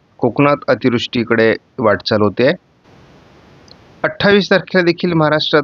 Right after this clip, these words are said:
खूप पाऊस असण्याची शक्यता आहे. महाराष्ट्रात काही ठिकाणी पावसाला कंटाळणाराही विभाग सध्या निर्माण झालेला आहे. बऱ्याच विभागात हलक्या पावसावर शेतकऱ्यांनी पेरणी केलेली आहे. पेरणी वाया जाण्याची भीती शेतकऱ्याच्या मनामध्ये आहे.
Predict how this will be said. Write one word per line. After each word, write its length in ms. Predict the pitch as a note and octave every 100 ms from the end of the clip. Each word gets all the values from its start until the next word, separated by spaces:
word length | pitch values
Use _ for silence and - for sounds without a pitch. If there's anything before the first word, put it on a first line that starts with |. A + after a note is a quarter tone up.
| -
खूप 260 | - D#3 D3
पाऊस 240 | B2 A#2+ A2
असण्याची 420 | G#2+ A2 G2 F#2+
शक्यता 420 | - F2+ - D#2+
आहे. 460 | E2 - _ - -
महाराष्ट्रात 480 | C3+ C3 D3 - D#3+ -
काही 160 | C#3
ठिकाणी 460 | C#3 C#3 C#3 C3 C#3+ C3+ _ _ _ _ _ _ _ _ _ _ _
पावसाला 420 | D3 D3+ - D#3
कंटाळणाराही 880 | G3 E3+ D3+ D3+ E3 E3 D#3+ D#3 D#3
विभाग 360 | D3+ C3+ A#2 B2 E2+ - _ _ _ -
सध्या 260 | D3 C3+
निर्माण 320 | C#3+ B2 A2 G#2
झालेला 320 | G2 F#2 F2+
आहे. 180 | D#2 C2+ - - - - -
बऱ्याच 320 | F3 A3 G#3+
विभागात 340 | G3 G3 G3+ G3+ E3
हलक्या 380 | E3+ D3 E3
पावसावर 580 | E3 D#3 C#3 - D3 D3+ D#3 -
शेतकऱ्यांनी 520 | - C#3 - C#3 C#3
पेरणी 360 | C3+ C3 A#2+ C#3
केलेली 380 | C#3+ C#3 C#3+ D3
आहे. 100 | D3
पेरणी 320 | C#3+ C3 C3+
वाया 260 | B2 A#2+
जाण्याची 380 | B2 C3 C3 C3
भीती 320 | A#2+ B2+ -
शेतकऱ्याच्या 580 | D#3 C#3+ C3 C3+ C3 C#3+
मनामध्ये 460 | B2 A2+ A2+ G#2 G#2+
आहे. 260 | D#2 -